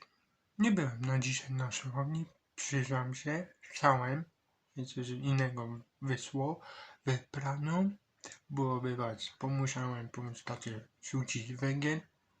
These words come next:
tona, i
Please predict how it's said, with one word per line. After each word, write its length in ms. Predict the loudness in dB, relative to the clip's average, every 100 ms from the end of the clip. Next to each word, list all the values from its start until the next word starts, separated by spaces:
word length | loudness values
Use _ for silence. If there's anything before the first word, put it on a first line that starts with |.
| _ _ _ _ _ _
tona, 420 | 2 2 2 0 -2 _ _ _ -10 -10 -12 -20 -20 -20 _ _ _ _ -6
i 380 | -2 0 0